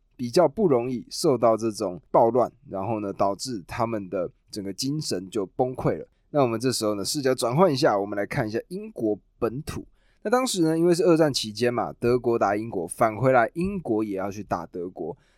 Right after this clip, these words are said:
那当时他们也想到用同样的做法，还记得刚刚那一本书吗？《乌合之众》这本书。这本书呢，里面谁看了很多遍？丘吉尔也看了很多遍。他当时呢，是英国的领导者。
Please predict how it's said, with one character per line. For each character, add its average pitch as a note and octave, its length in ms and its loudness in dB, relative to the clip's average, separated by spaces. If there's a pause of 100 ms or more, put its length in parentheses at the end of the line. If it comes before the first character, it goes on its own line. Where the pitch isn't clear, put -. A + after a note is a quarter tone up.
那 G#3+ 80 -2
当 B3 180 2
时 D3+ 300 -2 (160)
他 F#3+ 160 0
们 D#3 200 2
也 C3 200 2
想 B2+ 280 0
到 C#3 200 6
用 B2+ 180 0
同 A2+ 240 -6
样 A#2+ 160 -4
的 G2+ 60 -8
做 G#2+ 180 -2
法， F#2 320 -6
还 A2 180 -8
记 B2 160 -4
得 A2+ 140 0
刚 A2+ 180 -6
刚 A2+ 120 -6
那 A#2+ 80 0
一 A#2 40 0
本 G2+ 200 -4
书 A2 200 -8
吗？ G#2+ 160 -2
《乌 C3+ 140 -2
合 B2+ 160 -2
之 D3 180 -6
众》 E3 180 0
这 A2+ 120 -4
本 F#2+ 180 -6
书。 A2+ 300 -6 (300)
这 B3 120 -2
本 G3+ 160 4
书 D#3 220 0
呢， D#3 180 0
里 A2+ 220 -12
面 C3 260 -4 (600)
谁 - 340 -2
看 B2+ 180 -4
了 A#2 60 -2
很 F#2+ 100 -6
多 G2+ 140 -4
遍？ G#2 180 -2 (320)
丘 - 280 0
吉 G#2+ 240 -6
尔 G2 100 -4
也 F2 80 -8
看 G2+ 200 -10
了 F2+ 60 -10
很 D#2 140 -14
多 F2 140 -10
遍。 E2 200 -8
他 G#2+ 140 -8
当 A#2 200 -4
时 G#2+ 180 -8
呢， F#2+ 120 -10
是 G2+ 320 -12
英 D3+ 240 -6
国 G#2 240 -4
的 G2+ 140 -4
领 F2 180 -10
导 F2+ 160 -6
者。 G2 240 -8